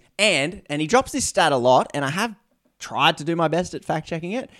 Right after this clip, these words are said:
And as far as I can tell, at least for some things, it's true. Robert's always saying pharma companies cannot be sued by any harm caused by their vaccines.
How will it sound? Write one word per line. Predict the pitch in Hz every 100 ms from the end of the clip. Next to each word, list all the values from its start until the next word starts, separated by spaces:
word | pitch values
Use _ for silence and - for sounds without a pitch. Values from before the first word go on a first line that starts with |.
| _
And | - 135
as | 143
far | - 202 262
as | 208
I | 139
can | 127
tell, | - 147 151 123
at | 113
least | 139 143
for | 135
some | - 117 127
things, | 123 117 117
it's | - -
true. | - 190 131 135 - - _ _
Robert's | 143 196 185
always | 160 175 160 143
saying | 170 160 127 127 _ _
pharma | - - 156 180 202 202
companies | 175 156 160 156 147
cannot | 165 120 135 170 -
be | 170 170
sued | - 147 139 135
by | 123 120
any | 139 143 151
harm | 143 135 127 131
caused | - 131 123 -
by | 123
their | 117 113
vaccines. | 110 - 131 113 -